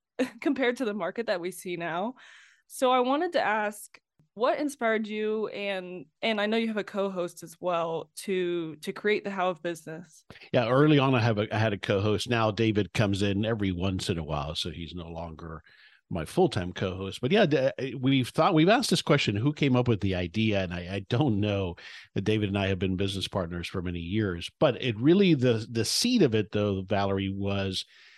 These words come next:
Speaker 2: as you alluded to in the intro, I was always challenged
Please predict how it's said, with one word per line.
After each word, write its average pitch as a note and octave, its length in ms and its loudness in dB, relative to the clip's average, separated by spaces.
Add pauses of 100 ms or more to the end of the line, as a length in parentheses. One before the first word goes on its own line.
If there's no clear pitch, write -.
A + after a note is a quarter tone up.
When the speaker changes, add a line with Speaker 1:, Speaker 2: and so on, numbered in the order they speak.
(220)
Speaker 2:
as G#2 220 0
you D#3 140 4
alluded A2+ 340 2
to A2 140 0
in G2 80 0
the G2 140 -2
intro, G2 500 0 (180)
I C#3 140 -2
was B3+ 180 0
always E3+ 260 4
challenged B2+ 640 0